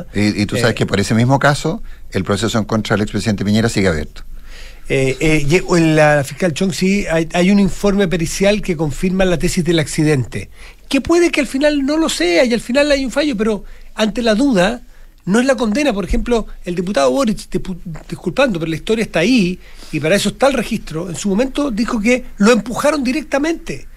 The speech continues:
Speaker 1: "Exigimos la renuncia de Mario Rosas, ahora, sin más excusas". Ese es el diputado Boric en un Twitter del año dos mil veinte. Ahora, yo entiendo que, y de verdad no sé si lo vieron anoche, recomiendo verlo,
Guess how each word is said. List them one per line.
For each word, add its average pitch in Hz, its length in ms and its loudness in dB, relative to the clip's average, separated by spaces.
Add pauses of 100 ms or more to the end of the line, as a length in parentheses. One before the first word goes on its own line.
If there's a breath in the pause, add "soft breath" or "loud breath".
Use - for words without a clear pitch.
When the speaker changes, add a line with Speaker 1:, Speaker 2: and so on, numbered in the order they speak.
(280 soft breath)
Speaker 1:
"Exigimos 294 680 0
la 294 100 4
renuncia 277 500 0
de 277 100 0
Mario 262 280 0
Rosas, 226 640 -6
ahora, 254 540 4 (240 loud breath)
sin 311 440 0
más 277 220 0
excusas". - 680 -6 (380 soft breath)
Ese 240 160 -4
es - 80 -6
el 294 100 -4
diputado 254 480 -2
Boric 190 480 0 (300 soft breath)
en 220 160 0
un 302 120 2
Twitter 196 500 -2 (480 soft breath)
del 214 500 0
año 208 260 0
dos 220 120 -2
mil 247 160 -2
veinte. 302 500 -2 (440 soft breath)
Ahora, 180 380 6
yo 156 180 2
entiendo 196 360 0
que, 170 200 -2
y 147 60 -4
de 143 80 0
verdad 156 200 0
no 143 60 0
sé 139 80 -2
si 135 100 -4
lo 151 80 0
vieron 151 180 0
anoche, 175 280 -2
recomiendo 147 380 -2
verlo, 185 400 2